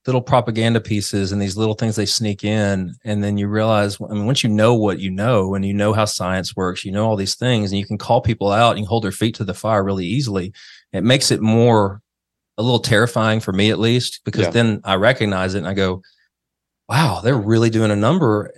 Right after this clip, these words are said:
Speaker 1: Like, you get a Neil deGrasse Tyson up there just spewing nonsense, and I can, I could, I could literally call out everything he says and go, "You made that up. You made that up. You can't prove that. You can't prove that." And he goes into spiels about his atheist stuff or whatever, because it's all part of that, right?
Speaker 2: Mm-hmm.
Speaker 1: But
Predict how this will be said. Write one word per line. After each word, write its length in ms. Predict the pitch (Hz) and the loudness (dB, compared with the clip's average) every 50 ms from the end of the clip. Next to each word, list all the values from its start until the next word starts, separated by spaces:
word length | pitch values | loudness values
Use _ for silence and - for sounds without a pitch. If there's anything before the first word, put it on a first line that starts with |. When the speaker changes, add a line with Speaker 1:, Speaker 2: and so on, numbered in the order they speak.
| - - - - | -20 -20 -8 -2
Speaker 1:
Like, 220 | 110 113 113 - | -2 0 0 2
you 60 | 147 | 0
get 200 | 131 123 123 117 | 2 2 0 2
a 100 | - 113 110 | 2 2 2
Neil 180 | 113 123 123 | 4 4 4
deGrasse 340 | 117 117 107 110 101 101 - | 2 4 4 4 4 2 2
Tyson 380 | - 120 135 175 170 - 127 107 | 2 2 2 2 2 2 0 0
up 120 | 98 98 - | 0 -2 -2
there 180 | - 101 98 | -2 -2 -2
just 180 | 98 98 98 - | 0 -2 -2 -4
spewing 280 | - - 131 113 101 92 | -2 0 0 0 0 2
nonsense, 580 | 92 101 143 185 190 - - 76 64 - - | 2 2 2 2 0 -4 -6 -8 -8 -6 -4
and 120 | 113 110 120 | 0 2 2
I 60 | 139 | 2
can, 180 | - 127 - - - | 0 -2 -4 0 2
I 100 | 151 175 | 2 2
could, 220 | 196 - 135 117 - | 2 0 -2 -2 0
I 100 | 170 196 | -2 0
could 120 | 190 127 117 | 0 2 2
literally 320 | 120 131 147 147 143 139 | 4 4 4 4 4 2
call 300 | 135 - 135 120 120 113 | 2 2 4 4 6 4
out 140 | 110 98 - | 4 2 2
everything 380 | 110 120 127 143 135 143 135 127 | 0 0 0 0 0 0 0 0
he 100 | 127 123 | 0 -2
says 260 | - - 120 110 101 | 0 0 0 0 2
and 80 | 104 101 | 0 0
go, 180 | 98 92 - - _ _ - | -2 -2 -4 -8 _ _ -6
"You 60 | 90 | -2
made 140 | 107 107 104 | 0 2 2
that 120 | 101 101 104 | 4 4 4
up. 240 | 113 113 110 - - | 4 2 2 0 0
You 80 | 107 | 0
made 120 | 110 107 107 | 2 2 4
that 140 | 107 104 107 | 4 4 4
up. 200 | 107 110 110 107 | 4 4 0 -2
You 80 | 107 | -4
can't 180 | - 120 107 90 | -2 -2 -2 -2
prove 160 | - 117 107 | -2 -4 0
that. 160 | 101 104 101 - | 0 0 0 0
You 40 | - | -2
can't 220 | - 123 113 87 | -2 -2 -2 0
prove 160 | - 120 107 | -2 -2 0
that." 260 | 98 101 101 101 - - _ _ - _ _ _ | 2 2 2 0 0 -4 _ _ -20 _ _ _
And 80 | - 131 | 0 2
he 80 | 131 117 | 4 4
goes 160 | 117 107 101 | 4 4 4
into 120 | 107 104 | 4 2
spiels 360 | 95 - - - 104 104 95 | 2 0 0 0 0 0 0
about 160 | 98 95 98 95 | 0 2 2 2
his 100 | 95 95 | 2 2
atheist 360 | 95 98 95 - 90 - - | 0 0 -2 -2 -4 -4 -2
stuff 260 | - 92 87 87 - | -2 -2 -2 -2 -2
or 40 | 92 | -2
whatever, 340 | 82 87 98 107 110 101 95 | 0 2 2 2 2 0 -2
because 200 | 107 104 104 95 | -2 -4 -2 -4
it's 140 | 95 - | -2 -2
all 280 | 98 92 95 104 101 - | -2 0 0 0 0 -2
part 300 | - - - 175 277 - | -2 2 2 4 4 4
of 100 | 92 90 | 0 -2
that, 200 | - 67 60 - | -6 -8 -6 -4
right? 220 | - 92 98 101 | 0 2 2 2
Speaker 2:
Mm-hmm. 100 | 110 117 | 2 2
Speaker 1:
But 220 | 110 113 104 - | 2 2 2 0